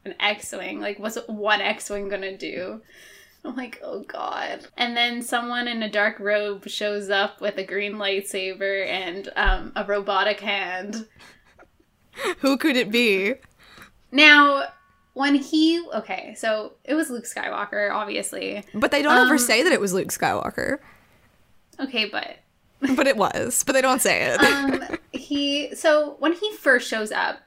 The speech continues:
Speaker 1: and it's just, like, him cloaked and, like, fighting the Dark Troopers, which we haven't really talked about either. Um,
Speaker 2: I mean, they're, they're robot killing machines that were really only there to be chopped in half by Luke Skywalker.
Speaker 1: Yeah.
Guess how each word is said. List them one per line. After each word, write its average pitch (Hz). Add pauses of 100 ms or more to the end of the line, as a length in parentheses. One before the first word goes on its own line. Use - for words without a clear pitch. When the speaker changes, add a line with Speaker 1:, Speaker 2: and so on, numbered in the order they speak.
(180)
Speaker 1:
and 220
it's 226
just, 208
like, 262
him 208
cloaked - (500)
and, 233
like, 202
fighting 208
the 247
Dark 269
Troopers, -
which 214 (100)
we 214
haven't 190
really 185
talked -
about 170 (180)
either. 180 (420)
Um, 196
Speaker 2:
I 254
mean, 262
they're, 233
they're 220
robot 196 (100)
killing 190
machines 180
that 185
were 190
really 180
only 180
there 156
to -
be 175
chopped -
in 180
half -
by -
Luke -
Skywalker. 117
Speaker 1:
Yeah. 165